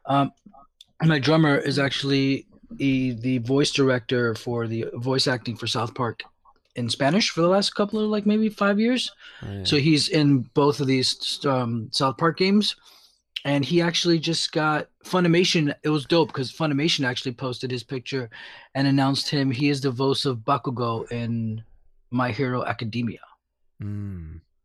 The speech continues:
Speaker 2: That's
Speaker 1: Uh,
Speaker 2: cool.
Speaker 1: in, in, in Spanish. So if you watch My Hero in Spanish, Bakugo, that's my, uh, my
Speaker 2: Mm.
Speaker 1: drummer, does his voice. It's pretty neat.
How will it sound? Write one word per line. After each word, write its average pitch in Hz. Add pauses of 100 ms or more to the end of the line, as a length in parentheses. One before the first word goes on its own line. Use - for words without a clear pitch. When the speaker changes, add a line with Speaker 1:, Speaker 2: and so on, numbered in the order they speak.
(160)
Speaker 2:
That's 170
Speaker 1:
Uh, -
Speaker 2:
cool. 262
Speaker 1:
in, 160
in, 170
in 170
Spanish. 123
So 147
if 139
you 156
watch 156
My 143
Hero 131 (380)
in 127
Spanish, 175
Bakugo, 131
that's 131
my, 123
uh, 117
my 117
Speaker 2:
Mm. -
Speaker 1:
drummer, 117
does 113
his 120
voice. - (260)
It's -
pretty 190
neat. 147